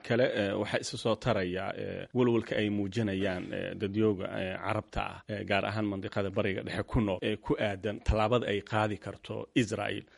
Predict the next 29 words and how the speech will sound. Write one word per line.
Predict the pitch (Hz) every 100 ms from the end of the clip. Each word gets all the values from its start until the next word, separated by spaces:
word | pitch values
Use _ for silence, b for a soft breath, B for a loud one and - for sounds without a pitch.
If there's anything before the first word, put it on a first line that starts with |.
| b b -
Eh, | 120
haddaba | 113 117 131 139 131 - 160
ma | 117
laga | 117 120 135
yaabaa | 117 101 98 92
marka | 95 - 92
dowladda | 104 113 110 107 147
Israa'iil, | 120 101 98 - 104 101
eh, | - 104 -
in | 120
ay | 101 98
tallaabo | - 101 101 101 120
ay | 104 95
ka | - 113
qaado, | 95 92 95 98 -
eh, | 101 92
daanta | 95 113 117 107
galbeed | 98 95 104 107
ee | 101
dhulka | 104 113 -
reer | 104 104
Falastiin, | 101 87 - - 90 - b b -
eh, | 98 95
sida | - 110
dhacday | 95 92 95 101
bilooyin | 107 107 113 101
ka | - 120
hor, | 95 87 - -
eh, | 101